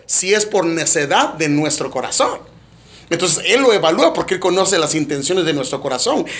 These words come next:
Entonces primero Él nos instruye y nos enseña a través de los padres espirituales o madres espirituales que ponen una congregación o la gente que se encarga de tomarnos de la mano. Pero entonces nosotros como padres hacia los niños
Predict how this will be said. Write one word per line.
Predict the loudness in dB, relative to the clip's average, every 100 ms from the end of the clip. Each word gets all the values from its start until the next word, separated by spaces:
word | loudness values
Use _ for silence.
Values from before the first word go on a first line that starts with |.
| -4
Entonces | 0 2 4 4 2 0 -8 -16 0
primero | 2 4 4 4 4
Él | 2 0
nos | -2 0
instruye | -2 2 4 4 4
y |
nos | 2 0
enseña | -2 0 2 2 4 2
a | 2
través | 2 2 4 2 0 -6 -2
de | 2
los | 2 2
padres | 2 2 2 2 2
espirituales | -2 -4 -4 0 2 4 4 4
o | 2
madres | 0 0 2 2 -2
espirituales | -2 -2 0 2 2 0 -6 -6
que | -2
ponen | 2 4 4
una | 2 2
congregación | 0 0 -2 -2 -2 2 4
o | 4
la | 2
gente | 0 0 2 2
que | 0 -4 -2
se | 0
encarga | 2 0 2 0
de | 0
tomarnos | -2 0 0 0
de | -2
la | 0
mano. | 0 0 -4 -12 -20 -20 -20 -20 -20 -2
Pero | 0
entonces | 2 2 2 2
nosotros | 2 2 2
como | 2 2 2
padres | 2 2 2 2
hacia | 0 0 0
los | 0 0
niños | 2 4 4 2